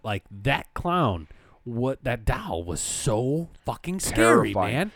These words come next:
Speaker 2: You know what got me the, the most wasn't, wasn't when he looked under his bed and turned around and the clown grabbed him.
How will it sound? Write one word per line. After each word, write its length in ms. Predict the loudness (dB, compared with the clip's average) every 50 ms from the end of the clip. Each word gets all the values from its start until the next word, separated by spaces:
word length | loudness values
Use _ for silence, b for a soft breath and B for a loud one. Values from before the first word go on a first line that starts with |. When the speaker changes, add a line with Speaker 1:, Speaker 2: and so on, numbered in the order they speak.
| b b b
Speaker 2:
You 100 | 2 8
know 80 | 8 8
what 120 | 8 8
got 200 | 8 6 6 6
me 80 | 4 0
the, 200 | 0 -2 -2 -4 -10
the 120 | -8 -8 -4
most 480 | -2 -2 -2 -2 -2 -4 -8 -12 -12 -4
wasn't, 460 | -2 0 0 2 0 -2 -4 -6 -8 _ -16
wasn't 640 | -14 -6 0 2 2 2 2 0 -4 -4 -4 -10 -8
when 420 | -6 -6 -4 -4 -6 -6 -8 -12 -14 -18 -20 -20 -20 -20 _ -20 -20 _ _ _
he 180 | -12 -8 -6 -4
looked 240 | -2 -2 -4 -2 -2
under 220 | -4 -2 -2 -2
his 160 | -2 -4 -6 -8
bed 400 | -8 -6 -4 -2 -2 -4 -6 -8
and 140 | -10 -12
turned 200 | -12 -12 -10 -8
around 200 | -8 -6 -6 -8
and 80 | -8 -10
the 40 | -12
clown 240 | -10 -10 -10 -10 -10
grabbed 280 | -10 -10 -12 -12 -14 -16
him. 140 | -18 -20